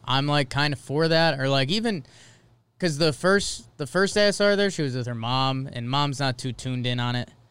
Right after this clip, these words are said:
Um, she, mom was chilling most of the time, and then she threw, like, a couple passes. Then I saw Dad out there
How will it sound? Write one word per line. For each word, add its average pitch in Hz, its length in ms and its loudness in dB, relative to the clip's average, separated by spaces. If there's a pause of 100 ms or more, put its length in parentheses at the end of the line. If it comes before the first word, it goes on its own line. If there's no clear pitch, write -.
(440)
Um, 110 400 -6 (200)
she, - 140 -10
mom 131 240 0
was 123 140 -6
chilling 123 340 -4
most 120 260 -6
of 117 60 -16
the - 40 -12
time, 120 300 -2
and 113 80 -8
then 113 100 -8
she 117 140 -8
threw, 113 200 -10
like, 110 180 -6
a - 40 -18
couple 113 320 -8
passes. 117 540 -4 (500)
Then 147 140 -2
I 151 80 0
saw 139 200 -2
Dad 135 420 0
out 117 220 -2
there 110 420 -8